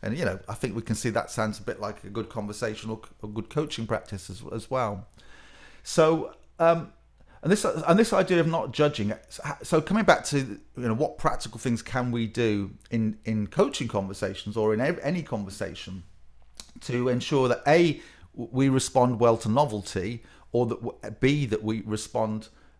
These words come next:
uh, well in the face of the unexpected. And the, so the classic improvisational, uh, language, there's kind of the good way to respond and the bad way. The bad way is always to begin a phrase with the two words,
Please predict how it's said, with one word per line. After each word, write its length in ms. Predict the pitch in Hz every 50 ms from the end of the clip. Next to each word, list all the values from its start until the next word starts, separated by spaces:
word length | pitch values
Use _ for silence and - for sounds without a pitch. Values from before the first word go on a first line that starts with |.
| _ _ - - -
uh, 220 | 123 110 101 - - -
well 640 | - 110 101 151 185 156 92 82 98 120 131 123 123 - _ -
in 140 | 117 113 113
the 60 | 110
face 420 | - - 120 110 117 107 - -
of 240 | 110 107 104 - - _ _ _ _ _ _ - _ _ _ _
the 120 | 113 117 110
unexpected. 840 | 98 101 - - - - - 117 - - - - - 90 78 - - - - - - - - - -
And 320 | - 131 135 139 143 - - - - - -
the, 120 | - - - -
so 260 | - - - 156 127 117
the 140 | 104 -
classic 480 | - - - 143 196 - - 127 - -
improvisational, 1200 | 139 139 123 - - - - 120 113 110 110 123 123 123 - - - 110 107 101 98 95 98 95 - - -
uh, 340 | 104 98 95 95 95 95 92 - - -
language, 760 | 104 117 127 143 147 131 117 98 95 87 92 - - - - - - - - - - 110 107 - -
there's 180 | 120 123 113
kind 200 | - - 131 117
of 80 | 117 104
the 60 | 120
good 240 | 113 139 180 185 156
way 160 | 135 117 110
to 160 | - - 117 101
respond 420 | 104 101 - - - 95 98 110
and 100 | 110 107
the 60 | 107
bad 320 | 92 - 113 113 117 - 95
way. 240 | 92 85 80 92
The 100 | 98 98
bad 320 | 101 - 165 170 165 131 113
way 200 | 104 98 101 104
is 140 | 104 98 123
always 340 | 131 131 123 117 107 -
to 120 | - - 120
begin 360 | 98 117 104 - - 117 113
a 80 | 110 104
phrase 500 | - - - 117 110 107 107 107 98 101
with 160 | 107 104 104
the 80 | 104
two 300 | 98 - - - 117 110
words, 520 | 107 104 107 104 101 98 98 - - -